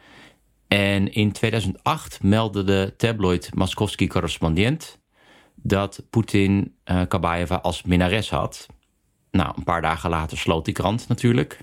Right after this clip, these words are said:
Nooit meer iets van gehoord. Vanaf dat moment is alles een beetje onder de radar. Poetin is sowieso nooit met familie in beeld. Wat wel bekend is, is dat hij in tweeduizend dertien gescheiden is van zijn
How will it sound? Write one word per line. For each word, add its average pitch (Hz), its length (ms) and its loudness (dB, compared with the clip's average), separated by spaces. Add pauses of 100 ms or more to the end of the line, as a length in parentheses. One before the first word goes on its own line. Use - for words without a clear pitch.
(120)
Nooit 92 220 0
meer 76 100 -2
iets 80 120 -2
van 78 140 -2
gehoord. 87 420 -2 (300)
Vanaf 120 280 0
dat 139 180 -2
moment 131 300 2
is - 120 -6
alles 123 220 0
een 104 80 2
beetje 110 280 0
onder 104 240 2
de 80 100 0
radar. 113 560 -2 (420)
Poetin 98 260 0
is 85 120 2
sowieso 85 380 2
nooit 101 280 0
met 101 140 -4
familie 90 320 2
in 80 120 4
beeld. - 420 0 (280)
Wat 87 180 -2
wel 110 180 2
bekend 92 340 0
is, 80 140 -4
is 80 140 -2
dat - 140 0
hij 78 200 0
in 80 100 -2
tweeduizend 80 440 0
dertien 78 420 -2
gescheiden 82 520 -2
is - 220 -6
van 80 160 -4
zijn 71 400 -2